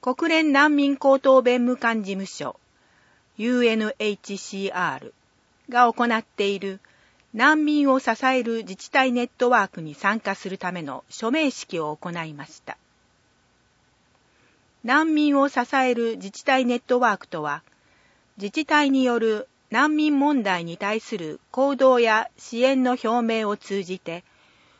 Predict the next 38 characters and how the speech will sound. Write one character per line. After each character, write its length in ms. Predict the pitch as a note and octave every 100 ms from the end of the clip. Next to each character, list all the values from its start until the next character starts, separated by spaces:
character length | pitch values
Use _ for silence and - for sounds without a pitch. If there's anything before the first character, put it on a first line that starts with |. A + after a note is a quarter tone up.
| _
紛 140 | C4+ C#4+
争 320 | C#4 C4+ B3
や 260 | A3+ A3 G#3+
迫 300 | G#3+ C4+ C4
害 220 | A#3+ A3+
に 160 | A3 G#3+
よ 140 | G3+
り 200 | G3 G3 _ _ _ _
故 160 | - C#4+
郷 440 | B3+ G#3+ G3 F#3+
を 40 |
追 40 | G3
わ 100 | C4
れ 120 | C4+
た 140 | C4
人 220 | B3+ - C#4
々 220 | A#3+ G3
に 120 | F3+
対 240 | G#3+ A#3+
す 160 | B3 A3
る 140 | F3+
連 200 | F3 B3+ B3+
帯 200 | B3+ B3
を 120 | A#3
高 280 | A#3 A3 B3
め 120 | C4+
る 80 | F#3+
こ 140 | D#3+
と 180 | - F#3+
を 80 | D#3
目 100 | D3+
指 200 | E3+ A3+
し 60 | -
た 120 | D#3+
も 120 | D3
の 140 | D3 -
で 120 | A2+
す。 160 | _